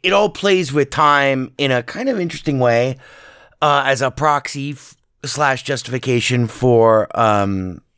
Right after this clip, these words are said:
what, what, for, uh, the actions that you take. Like, you know, so, like, for every time you fuck up an interrogation, you know, you lose time points or whatever. It's something, it's, it's fairly close to that. What was the name of that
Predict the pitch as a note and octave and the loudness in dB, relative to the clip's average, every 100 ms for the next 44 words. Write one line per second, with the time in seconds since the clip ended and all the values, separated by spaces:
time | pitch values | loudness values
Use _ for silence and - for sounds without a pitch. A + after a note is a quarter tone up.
0 | _ _ _ _ _ _ _ _ _ _ | _ _ _ _ _ _ _ _ _ _
1 | _ - - _ _ _ _ _ _ _ | _ -20 -20 _ _ _ _ _ _ _
2 | _ - A#3 D#4+ A#3+ - G3 - _ - | _ -8 -2 -2 -4 -8 -10 -10 _ -20
3 | - - B2+ - D#3+ E3+ D#3+ C#3+ C3 A#2 | -20 -18 -16 -2 2 4 4 4 4 2
4 | A2+ B2 C#3+ E3 D#3+ D#3 C#3 A#2 B2+ C3 | -2 -2 -4 -4 -4 -6 -8 -8 -6 -2
5 | G#2+ F#2+ A#2+ A#2+ A2 A#2 G#2+ B2 A#2 G2+ | -2 -4 -2 -2 0 -4 -2 -2 -2 0
6 | C3 B2+ C3 C3+ A#2 - C3+ B2+ B2 A2 | 0 2 2 0 -2 -2 -2 -2 -4 -4
7 | A2 A#2+ G#2+ B2 A#2+ A#2 A#2 G#2+ G#2 G2 | 0 0 2 0 0 -2 -6 -6 -8 -8
8 | F#2+ G#2 G#2+ G#2+ - B2 A#2+ G#2 G#2+ F#2 | -6 -6 -4 -6 -8 -10 -10 -10 -12 -12
9 | F#2+ A2 D#3+ D#3 A2+ G2 A#2+ - - G#3 | -10 -2 0 2 0 -8 -12 -14 -8 -4
10 | F3 B2+ B2 D3 C3 - - D3+ - - | -4 -6 -10 -12 -14 -20 -14 -14 -14 -20
11 | _ - F3 C#3+ C#3+ C3+ - G#2+ F#2+ D3 | _ -4 -4 -4 -6 -10 -6 -8 -6 -10
12 | F#3 A3+ C#3+ C3+ C#3 C3+ A#2+ A#2 A2 | -8 -10 -10 -10 -10 -8 -8 -10 -12